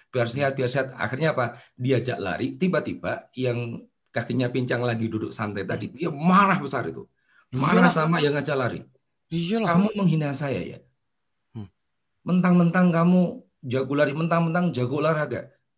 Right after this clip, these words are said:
Speaker 1: Tahu kan kalau ini kaki saya pincang?" Menghina ya, sama ta-, sahabat sendiri tega menghina seperti itu.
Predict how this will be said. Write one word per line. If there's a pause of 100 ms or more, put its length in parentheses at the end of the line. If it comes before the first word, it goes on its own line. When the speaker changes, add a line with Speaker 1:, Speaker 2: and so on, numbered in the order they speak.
(180)
Speaker 1:
Tahu
kan
kalau
ini
kaki
saya
pincang?" (2000)
Menghina
ya,
sama
ta-,
sahabat
sendiri
tega
menghina
seperti
itu.